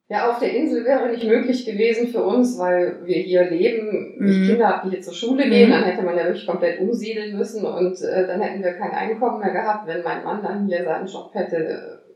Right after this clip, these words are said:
Speaker 1: äh, niederlegen müssen. Und dann haben wir überlegt, okay, dann versuchen wir einfach ein bisschen Inselfeeling an den Niederrhein zu transferieren. Und das war so die Grundidee.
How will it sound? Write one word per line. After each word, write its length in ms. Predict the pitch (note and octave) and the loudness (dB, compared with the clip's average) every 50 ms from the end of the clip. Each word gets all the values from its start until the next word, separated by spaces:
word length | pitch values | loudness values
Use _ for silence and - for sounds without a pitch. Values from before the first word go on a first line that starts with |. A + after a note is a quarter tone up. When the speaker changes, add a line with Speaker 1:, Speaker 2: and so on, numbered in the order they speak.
| _ _ _ | _ _ _
Speaker 1:
äh, 20 | F3 | -8
niederlegen 540 | F3+ F#3 G#3 A#3 A#3+ A#3 A#3 A3+ A3 A3+ A3+ | -6 -2 0 2 2 4 2 2 0 0 -2
müssen. 400 | A#3+ B3+ - - C#4+ C#4+ - - _ _ _ _ _ _ _ _ _ _ _ _ _ _ _ _ | -2 -2 -2 -4 -6 -8 -8 -12 _ _ _ _ _ _ _ _ _ _ _ _ _ _ _ _
Und 80 | G#3+ | -2
dann 140 | G#3 F#3+ F#3+ | 0 2 2
haben 100 | G3+ A3 | 2 2
wir 80 | A3 A3 | 2 2
überlegt, 320 | G3+ F#3+ F3+ F#3+ F3+ - | 2 4 4 2 2 0
okay, 320 | F#3 - - A#3 C#4 C#4+ A#3 | -2 0 0 2 2 2 2
dann 180 | G3 G#3 G#3 | 0 0 -2
versuchen 360 | - A3+ - A3 C4 D#4+ D4 | -4 -4 -4 -2 0 0 2
wir 100 | - - | 2 2
einfach 400 | - E3+ - - B3+ C4 - - - | 2 0 0 0 0 0 0 0 -2
ein 160 | F#3 F#3+ F3+ | -2 -2 0
bisschen 440 | G#3+ A3+ - - G#3 G3+ F#3+ - - | -2 -4 -4 -2 0 0 0 0 0
Inselfeeling 880 | G#3+ A3+ C4 - B3 B3 B3 - - B3 A#3+ A#3+ A#3 A#3 A3+ A#3 A3 | -2 -2 0 0 0 0 -2 -2 -4 -4 -4 -2 -2 -2 0 0 -2
an 140 | - G#3+ A3 | -2 0 0
den 100 | A3 A3+ | 2 2
Niederrhein 400 | B3+ C4+ C4 G3+ - C#3 C#3+ D3+ | 2 2 2 2 2 2 -2 -4
zu 100 | - - - | -6 -10 -10
transferieren. 800 | - E3+ D#3 D#3+ - - F#3 F#3 F3+ D3+ C#3+ C#3+ D#3 F3+ F3+ - _ _ _ _ _ _ _ _ | -6 -6 -6 -6 -6 -8 -4 -4 -2 -2 -2 -2 -4 -8 -10 -12 _ _ _ _ _ _ _ _
Und 140 | G3 G3 | -8 -6
das 220 | F3 F3+ F3 - D#3 | -6 -6 -8 -8 -6
war 160 | F3+ F#3 F#3 | -4 -4 -4
so 100 | F#3+ F#3+ | -4 -4
die 160 | F#3+ F#3+ - | -6 -6 -6
Grundidee. 720 | - F#3+ A3+ A3+ - - E3 D3+ D3+ D3+ C#3+ D3 - - | -4 -4 -4 -4 -4 -8 -10 -8 -6 -6 -6 -6 -8 -10